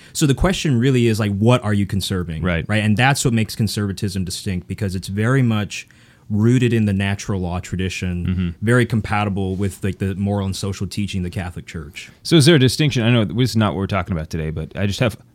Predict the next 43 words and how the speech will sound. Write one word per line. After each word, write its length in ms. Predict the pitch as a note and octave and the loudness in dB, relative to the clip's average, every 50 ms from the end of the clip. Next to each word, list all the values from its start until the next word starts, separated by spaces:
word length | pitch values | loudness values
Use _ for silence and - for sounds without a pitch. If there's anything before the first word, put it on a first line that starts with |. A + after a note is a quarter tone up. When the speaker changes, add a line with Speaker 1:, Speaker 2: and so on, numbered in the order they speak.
| - | -10
Speaker 2:
I 20 | - | -8
have 160 | B2+ - - | -8 -8 -8
questions. 480 | - - C#3 - - - D2 C#2+ - - - | -4 -4 -4 -4 -4 -6 -8 -8 -10 -8 -2
Speaker 1:
Mm-hmm. 160 | - A#2 A2+ | 2 6 8
Speaker 2:
Is 100 | - - | 10 10
there 80 | G#3 | 10
a 60 | G3 D3+ | 10 10
difference, 320 | D#3 F#3+ - E3+ C3+ - | 8 6 4 4 2 2
would 100 | - C#3 | 2 2
you 80 | B2+ C3+ | 2 2
say, 160 | - - C#3+ | 2 2 2
between 380 | B2+ B2 A2+ - B2 A#2 G#2+ G2+ | 2 2 0 0 0 2 2 2
the 80 | F#2+ F2+ | 0 -2
philosophy 560 | - - G2 G2 G2+ A2+ A2+ - C#3+ B2+ C3+ | -2 -2 -2 -2 0 -2 -2 -2 -2 -2 -2
of 100 | B2+ - | -2 0
conservatism 760 | - B2 A2+ - B2+ B2 A2 A#2 - C3+ B2 A2 B2 A2+ G#2 | 0 -2 0 0 -2 -2 -2 -2 -2 -2 -2 0 -2 -2 -2
and 100 | F#2+ F2 | -2 -2
the 60 | E2 | -4
political 420 | - - G#2+ A2 A2 G#2+ - B2 | -4 -2 -2 0 0 0 0 0
movement 380 | A2+ A2+ A2 G#2+ G#2 A#2+ A2+ - | 0 0 0 0 0 -2 -2 -2
of 160 | - G#2+ - | -4 -6 -4
conservatism? 800 | - A#2 A2 - - A#2 G#2 A2+ - - B2 A2 A#2 A#2 A2+ A2 - - - | -4 -4 -4 -2 -2 -2 -2 -2 -2 -2 -2 -2 -2 -2 -4 -6 -8 -12 -2
Speaker 1:
Yeah, 180 | - D3+ F#3+ F#3 | 4 6 8 8
I 120 | F3 G#3 | 8 8
would 120 | A3 F#3 - | 6 4 2
say 160 | - A#2+ A2+ | 0 -2 -2
so. 380 | G#2 - - A2 G#2 G2+ G2 F#2+ - - - | -2 -2 -4 -4 -4 -4 -4 -8 -10 -6 -2
I 80 | C3+ | 2
mean, 180 | D3 D3 C#3+ C#3 - | 4 4 4 2 2
you 100 | C3 C3+ | 2 2
know, 80 | C3+ C3 | 4 4
oftentimes 640 | C3+ D3+ E3 - E3 C3+ - C#3 C3 A#2+ A2+ - | 4 4 2 2 0 0 2 2 2 2 0 0
people 160 | - B2+ A#2+ | -2 -4 -4
talk 280 | A#2 - B2 A2 A2+ - | -2 -2 -2 -2 -2 -2
about 220 | - A2+ G#2+ G#2+ | -2 -2 -2 -2
how 220 | F#2+ A2 G#2 G2+ F#2+ | -2 -2 -2 -2 -2
the 160 | F2 G#2+ G2+ | -2 -4 -4
political 440 | F2 - - A2+ A2+ A#2 A#2 - A#2+ | -4 -4 -4 -2 -2 -2 0 -2 -2
conservative 520 | - A2+ G#2 - - A2 A2 A2 G#2 G2+ | -2 -2 -2 -2 0 0 0 0 0 0
movement 340 | G2 G2+ G2+ G2+ F2+ A2 G#2+ | 0 0 0 0 0 0 -2
is, 100 | G2 - | -2 -2
like, 120 | G2+ E2+ | -6 -6
reactionary, 920 | F2 F#2+ G2 G2 G#2 G2+ - - - A2+ G#2 G2+ G2+ G2+ G2+ G2+ G2+ G#2+ G#2 | -6 -4 -2 -2 -2 -2 -2 -2 -2 0 0 0 0 0 0 0 -2 -2 -4